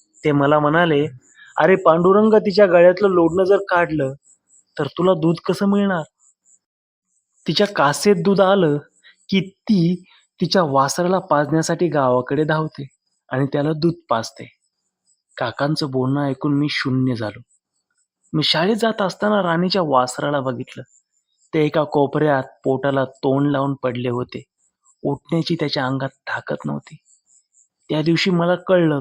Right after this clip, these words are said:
की राणी असं का वागत होती. दुसऱ्या दिवशी सकाळी काकांचा आवाज आला, "दूध घ्या, दूध."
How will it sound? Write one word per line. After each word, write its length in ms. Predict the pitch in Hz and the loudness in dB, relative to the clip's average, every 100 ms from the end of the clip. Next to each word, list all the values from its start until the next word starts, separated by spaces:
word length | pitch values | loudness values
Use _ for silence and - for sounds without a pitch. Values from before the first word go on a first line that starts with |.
| - | -4
की 140 | 151 | -4
राणी 280 | 135 139 143 | -2 0 -2
असं 240 | 127 - | -2 -6
का 160 | - 127 | -6 -4
वागत 300 | 117 120 - | -4 -4 -8
होती. 220 | - - - _ _ _ _ _ _ _ _ _ | -10 -16 -20 _ _ _ _ _ _ _ _ _
दुसऱ्या 280 | 170 165 233 | -4 4 4
दिवशी 260 | 220 220 262 | 6 4 0
सकाळी 640 | - 190 - 196 214 - - _ _ - | 0 -2 2 2 2 -2 -10 _ _ -2
काकांचा 500 | 147 160 156 156 135 | -2 0 -2 0 0
आवाज 300 | 123 127 127 | 0 0 -2
आला, 220 | 120 110 - _ _ _ - | -4 -8 -14 _ _ _ -6
"दूध 240 | 143 160 156 | 0 2 2
घ्या, 220 | 156 160 | 0 0
दूध." 400 | 143 147 151 139 | 0 0 0 -2